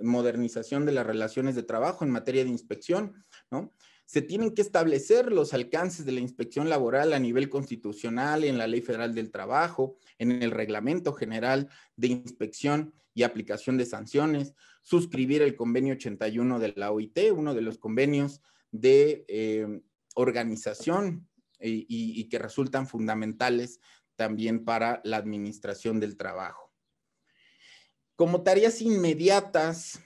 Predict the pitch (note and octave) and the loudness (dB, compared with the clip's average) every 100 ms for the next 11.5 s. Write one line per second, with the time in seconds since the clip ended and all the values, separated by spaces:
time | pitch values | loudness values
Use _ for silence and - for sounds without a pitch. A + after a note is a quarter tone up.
0 | _ - _ - D3 B2 - _ _ _ | _ -20 _ -6 -4 -6 -12 _ _ _
1 | _ _ - - A#2+ B2+ D3 D#3 D3 A2 | _ _ -20 -2 2 2 2 2 0 0
2 | A#2 C#3+ C#3+ C3+ C#3 - _ _ _ _ | 4 2 4 -2 -2 -8 _ _ _ _
3 | A#2 A#2 A#2 A#2 - A2 - - C#3 D3 | 0 2 2 0 0 -4 -4 0 2 2
4 | D3 - _ _ _ _ - A2+ G#2+ G#2 | -4 -16 _ _ _ _ -2 2 4 2
5 | G#2 G#2 G2+ A2 A#2+ A#2 A2+ C3+ C#3+ C#3+ | 2 2 2 2 2 2 4 4 4 2
6 | A#2+ - - A2+ A2 A2 - A2+ A2 E3 | 2 -2 -8 -4 -2 -2 -2 -4 -2 0
7 | G3+ G#3 C#3 - - _ - D#3 G3+ G#3 | 2 2 2 -6 -18 _ 0 2 2 0
8 | D#3 E3+ F3+ D3+ A#2+ A2+ G#2 A2+ A2 A#2 | 4 4 4 2 -2 -2 -4 -4 -2 2
9 | A#2+ A#2 G#2 - A2 A#2 C3 B2+ B2 C3 | 2 2 -2 -6 -4 -4 -4 -2 -2 -2
10 | C#3 C#3 A#2+ A#2+ A#2 B2 G#2+ G2+ - - | -4 -2 -2 -2 -2 -4 -4 -8 -14 -20
11 | G2 - B2 D3+ - | -18 -4 -4 -4 -10